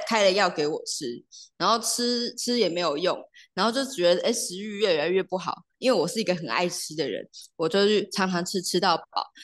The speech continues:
然后到那一阵子啊，突然连那个御饭团，一颗御饭团都吃不下，对，但是我就是这样一路撑撑撑，也是撑到暑假过后，我男朋友实在看不下去，帮我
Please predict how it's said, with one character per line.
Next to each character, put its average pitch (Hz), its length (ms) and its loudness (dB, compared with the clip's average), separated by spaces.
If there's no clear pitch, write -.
然 196 120 4
后 240 180 4
到 240 240 2
那 247 160 -4
一 208 40 -4
阵 220 240 -4
子 180 140 -8
啊， 170 180 4
突 240 180 -2
然 180 160 0
连 165 200 -4
那 226 160 -2
个 190 200 2
御 269 160 6
饭 202 260 2
团， 165 300 -8
一 233 80 -10
颗 - 160 -4
御 240 140 -2
饭 185 200 2
团 175 140 0
都 160 140 0
吃 - 220 2
不 - 120 -10
下， - 300 -4
对， - 400 0
但 269 140 4
是 269 80 4
我 196 160 6
就 208 100 -2
是 254 80 -2
这 240 80 2
样 226 100 2
一 175 100 0
路 220 180 -2
撑 220 240 2
撑 208 180 2
撑， 208 160 -2
也 175 140 0
是 202 140 -8
撑 214 200 -2
到 208 140 2
暑 170 220 -6
假 202 180 0
过 190 280 -2
后， 180 260 -4
我 190 100 2
男 196 140 4
朋 233 100 0
友 190 60 2
实 190 60 -6
在 180 160 2
看 190 220 -6
不 156 100 -10
下 175 220 -2
去， 165 220 -8
帮 190 200 -2
我 160 260 -6